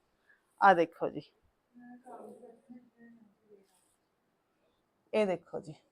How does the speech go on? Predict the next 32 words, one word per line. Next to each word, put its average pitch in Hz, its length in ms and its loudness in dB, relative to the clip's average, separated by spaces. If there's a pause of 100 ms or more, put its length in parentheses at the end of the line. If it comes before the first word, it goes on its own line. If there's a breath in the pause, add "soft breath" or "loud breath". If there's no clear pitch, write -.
(2750)
ਇਸ 269 240 2
ਟਾਈਪ 226 300 10
ਦੀ 226 140 2
ਪੀਸ 226 280 2
ਦੀ 226 120 4
ਲੁੱਕ 208 260 2
ਰਹੂਗੀ, 196 380 2 (800)
ਠੀਕ 247 200 2
ਹੈ। 320 100 6 (640)
ਇਹ 240 100 8
ਪੂਰੀ 262 320 4
ਫਿਨਿਸ਼ਿੰਗ 254 540 0
ਦਈ 220 180 6
ਹੁੰਦੀ 247 320 4
ਹੈ 254 80 8
ਜੀ, 262 140 2
ਹੇਠ 254 340 6 (720)
ਥਰੈਡ 226 240 12
ਦਾ 247 140 8
ਪੂਰਾ 247 260 8
ਕੰਮ 220 260 4
ਹੁੰਦਾ 208 300 2
ਹੈ। 262 80 8
ਪਿਓਰ 262 400 8
ਕਰੇਪ 226 420 6
ਦੀ 240 120 2
ਤਿੰਨ 233 300 0
ਮੀਟਰ 226 260 0
ਦੀ 220 140 2
ਬਾਟਮ 196 380 4
ਹੁੰਦੀ 170 300 -4
ਹੈ, 165 60 0